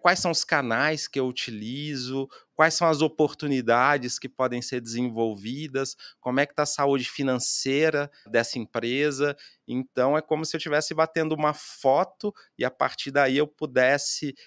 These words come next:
definir estratégias, né, e, e metas e objetivos. Eu acho que a principal diferença é que, se eu tô começando,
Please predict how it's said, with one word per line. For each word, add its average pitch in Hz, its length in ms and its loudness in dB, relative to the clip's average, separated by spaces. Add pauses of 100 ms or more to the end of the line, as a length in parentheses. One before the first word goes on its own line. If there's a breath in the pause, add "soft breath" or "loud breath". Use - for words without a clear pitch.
(120)
definir 135 800 -2 (280 soft breath)
estratégias, 139 1400 0
né, 117 220 -2 (240 soft breath)
e, 113 240 -2
e - 20 2
metas 131 800 2
e 139 100 0
objetivos. 131 1000 -4 (140 loud breath)
Eu 127 200 2
acho 165 380 2
que - 300 -4
a 135 260 4
principal 139 680 -2
diferença 143 800 -2 (280 soft breath)
é 120 100 2
que, 143 160 -6
se - 160 0
eu 190 60 2
tô 190 160 2
começando, 165 920 2